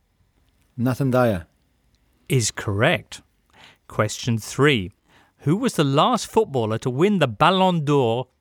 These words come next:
Speaker 2: while playing in France?
Speaker 1: Jean-Pierre Papin?
Speaker 2: Is correct. Question four.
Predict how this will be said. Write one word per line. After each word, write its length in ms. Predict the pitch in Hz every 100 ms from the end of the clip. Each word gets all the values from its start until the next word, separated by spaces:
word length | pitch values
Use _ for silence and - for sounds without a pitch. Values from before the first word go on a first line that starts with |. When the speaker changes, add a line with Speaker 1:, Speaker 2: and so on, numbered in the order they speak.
| _ -
Speaker 2:
while 160 | 107
playing 420 | 107 131 127 135 -
in 260 | - 170 170
France? 680 | - 165 143 92 - - - _ _ _ _ _ _ _ _ _ _ _ _ _ _ _ _ _ _ _ _ _ _ _ _ _ _ _ _ _ _
Speaker 1:
Jean-Pierre 260 | 120 123 139
Papin? 320 | 151 170 190 - _ _ _ _ _ _ _ _ _
Speaker 2:
Is 360 | 123 110 120 - -
correct. 720 | - 156 156 131 90 _ -
Question 520 | - 151 - 175 233
four. 720 | - - 214 151 101 101 147